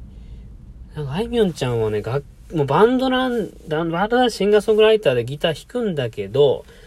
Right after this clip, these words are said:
無音の中にう-、で歌う、あの声って最高だなって思うんですよね。うん。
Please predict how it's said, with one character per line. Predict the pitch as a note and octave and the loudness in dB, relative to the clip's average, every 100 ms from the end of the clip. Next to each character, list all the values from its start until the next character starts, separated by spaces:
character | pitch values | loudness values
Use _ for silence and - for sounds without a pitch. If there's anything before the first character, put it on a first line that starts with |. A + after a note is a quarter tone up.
| - - | -20 -4
無 | D#3+ G3 A#3 | 2 4 6
音 | A#3+ A#3+ | 4 2
の | A#3+ | 0
中 | B3 E3 | 0 -2
に | C3 G#2+ | -2 -4
う-、 | G#2+ - - | -8 -14 -14
で | C3+ A#2 | -8 -6
歌 | A2+ A2+ B2+ | -6 -6 -2
う、 | B2+ D#3 C#3 - - - - - | 0 0 -2 -6 -14 -20 -20 -8
あ | |
の | C3+ C#3 | -4 -4
声 | - C#3 C3+ A#2+ | -4 -2 -2 -4
っ | |
て | - - | -8 -20
最 | - A2 G#2 | -10 -6 -6
高 | - A#2 | -4 -4
だ | G#2 | -2
な | G#2+ G2+ | -4 -6
っ | |
て | - - - - - - | -12 -18 -18 -18 -18 -16
思 | G#2 G2+ | -12 -12
う | F#2+ | -14
ん | |
で | - | -18
す | |
よ | - | -14
ね。 | B2 D#3 D#3+ - - - - - - - - - - - - - - - | -6 -6 -6 -12 -20 -20 -20 -20 -20 -20 -20 -20 -20 -20 -20 -20 -20 -10
う | A#2+ | -10
ん。 | F#2+ | -10